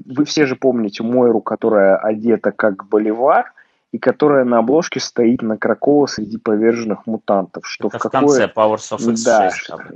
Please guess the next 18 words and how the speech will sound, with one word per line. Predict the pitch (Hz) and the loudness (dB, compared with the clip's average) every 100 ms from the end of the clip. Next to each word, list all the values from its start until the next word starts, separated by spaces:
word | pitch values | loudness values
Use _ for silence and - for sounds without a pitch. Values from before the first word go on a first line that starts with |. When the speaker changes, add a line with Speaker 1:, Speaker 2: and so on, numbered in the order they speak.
| 113 | -2
Speaker 1:
да, | 117 104 | 0 0
Speaker 2:
финал. | 101 85 | 0 -4
Speaker 1:
что | |
в | - | 0
какой-то | 139 - 170 160 | -2 0 0 2
момент | 143 131 131 185 254 | 2 2 2 2 0
всё-таки | - - - 156 156 - 113 - 143 180 226 - - _ - | -4 -8 -4 0 0 0 -6 -6 -4 -2 -2 -6 -20 _ -8
вот | 123 131 | -4 -2
эта | 143 135 127 | -2 0 0
Мойра | 123 147 175 156 | 0 0 0 0
прилетит | 127 139 127 120 120 - 143 - | -2 -2 -2 -2 -6 -2 -4 -2
к | 120 | -2
нам | 117 117 | 0 0
вот | 113 104 | -2 -8
в | 117 | -2
этот | 110 113 | -2 -2
текущий | - 110 - 113 - | -8 -10 -6 -6 -6
таймлайн, | 101 110 107 107 101 90 | -2 2 2 4 2 2